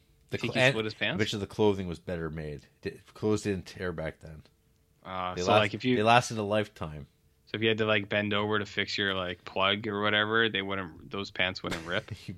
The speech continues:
Speaker 1: bend over to fix your plug.
Speaker 2: What, what do you, what do you, what do you mean, Jared? What are you talking about?
Speaker 1: So anyway,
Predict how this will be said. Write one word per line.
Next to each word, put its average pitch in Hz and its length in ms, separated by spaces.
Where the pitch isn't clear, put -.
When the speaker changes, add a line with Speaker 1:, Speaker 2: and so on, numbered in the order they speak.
Speaker 1:
bend 92 240
over 87 240
to 90 100
fix - 380
your 90 120
plug. 98 400
Speaker 2:
What, 127 240
what 143 120
do 175 60
you, 175 140
what 180 100
do 180 40
you, 175 220
what 175 80
do 180 60
you 180 100
mean, 185 240
Jared? 120 280
What 165 100
are 175 40
you 190 80
talking 208 280
about? 90 280
Speaker 1:
So - 160
anyway, 131 560